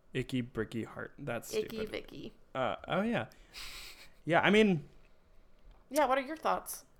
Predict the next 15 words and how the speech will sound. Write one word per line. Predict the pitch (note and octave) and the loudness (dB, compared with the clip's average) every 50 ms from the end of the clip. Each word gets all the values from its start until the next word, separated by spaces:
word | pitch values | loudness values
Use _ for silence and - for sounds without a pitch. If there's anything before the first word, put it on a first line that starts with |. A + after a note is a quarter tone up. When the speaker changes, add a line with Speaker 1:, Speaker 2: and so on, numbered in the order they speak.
| - - - - - - | -20 -20 -16 -16 -10 -4
Speaker 1:
I, | - F#3 A3+ A#3+ A#3+ - - - | 0 4 6 6 6 4 6 8
I | F3+ | 8
mean, | G3+ G#3 G3+ F#3+ F3 - - | 10 10 10 8 6 4 6
I, | - C#3+ D3+ D#3 D#3+ D#3 A#2 - - - - - - - - | 8 8 10 10 8 6 2 0 -4 -12 -20 -20 -8 0 4
I | C3+ D#3+ D#3 | 6 6 6
don't | D3 C#3+ - - D3+ D3+ C#3+ C#3+ | 4 4 6 8 8 8 8 6
have | C#3 D3+ C#3+ C#3 C3+ C3 | 4 4 4 6 6 8
as | B2 B2 B2 - | 8 6 6 4
strong | - - C#3+ C3 B2+ B2 | 0 0 2 4 4 4
opinions | A#2+ A2+ C3 B2+ B2 B2 A#2+ A#2 A#2 A2+ A2+ A2+ A#2 - - - - - - - - - - - | 2 2 2 2 2 4 4 4 4 4 2 0 -2 -4 -10 -20 -20 -20 -20 -20 -20 -20 -8 -2
as | - C3+ A#2+ A2+ B2 | 0 0 0 0 0
you, | B2+ C#3 C#3 C3 A#2+ A2+ A2 A2+ A#2 | 2 4 6 6 8 8 6 6 4
just | A#2 A#2+ A#2+ - | 2 -2 -4 -4
'cause | - C#3 B2 A#2 B2 - | -2 -2 -2 -2 0 2
I, | - B2+ B2 - | 4 4 4 2